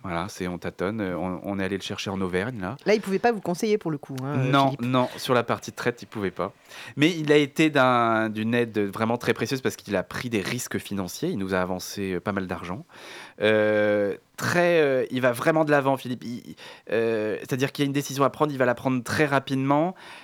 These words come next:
Speaker 1: et, euh, il fait confiance. Il fait confiance, c'est-à-dire que, euh, évidemment qu'on aurait pu à un moment donné faire capoter le projet, on aurait pu repartir, euh, sans le rembourser, euh,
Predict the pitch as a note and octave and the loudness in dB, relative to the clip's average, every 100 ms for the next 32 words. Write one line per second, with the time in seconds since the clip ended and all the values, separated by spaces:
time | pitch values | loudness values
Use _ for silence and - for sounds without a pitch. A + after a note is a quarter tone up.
0 | - _ C3+ D3 B2+ C3 C#3 C3+ G#2+ - | -20 _ 2 2 2 -2 -2 -2 -2 -6
1 | E2+ - - _ _ A#2+ C#3 A#2+ G#2 - | -8 -10 -18 _ _ -2 0 0 -4 -4
2 | F#2+ - G2+ G2+ A2+ B2 - A2 G2+ - | -6 -4 -2 0 0 -2 2 2 2 -4
3 | - - A2 G#2+ G#2 G#2 F2 C#2 C#2 C#2+ | -16 0 2 4 4 2 0 -2 -6 -6
4 | D#2 - A#2 A2+ A#2 C3+ D3+ A#2+ A#2 G#2+ | -8 -4 -4 0 2 2 2 2 2 0
5 | B2+ A2+ A2 G#2+ A2 A#2 G#2 - G#2 G2 | 0 0 0 0 0 -2 -4 -4 -4 -6
6 | F2+ - G2 G#2 A2+ G#2 F#2 F2+ G#2 F#2+ | -6 -4 0 2 0 -2 -4 -4 -4 -4
7 | F#2+ - - G#2+ G2 F2+ G#2+ F#2 F#2+ F2 | -4 -6 -4 -2 -2 -2 -4 -4 -4 -6
8 | - - G#2 A2 A2+ G2+ | -6 -4 -2 -2 -2 -2